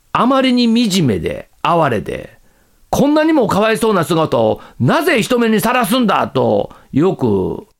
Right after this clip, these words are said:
来園者からクレームが入ってきます。しかし、惨めだとか、哀れだとか思ってんのは人間だけで、当の狼は少しも恥じてはいない。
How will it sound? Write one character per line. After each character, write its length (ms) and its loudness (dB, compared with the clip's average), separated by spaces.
来 300 0
園 140 0
者 120 -2
か 100 -2
ら 100 -6
ク 180 -2
レ 160 2
ー 20 2
ム 100 2
が 80 2
入 120 0
っ 40 -12
て 140 -8
き 100 -12
ま 160 -16
す。 140 -20
し 140 -6
か 120 0
し、 300 -2
惨 460 0
め 120 2
だ 160 -4
と 160 -8
か、 360 -12
哀 360 2
れ 80 -4
だ 140 -6
と 120 -10
か 100 -2
思 140 2
っ 80 -4
て 100 0
ん 80 0
の 60 2
は 100 2
人 300 2
間 160 2
だ 120 0
け 120 0
で、 380 -2
当 240 2
の 280 2
狼 300 0
は 120 0
少 280 -2
し 120 0
も 200 2
恥 260 -2
じ 60 -12
て 80 0
は 100 0
い 120 0
な 180 -4
い。 160 -16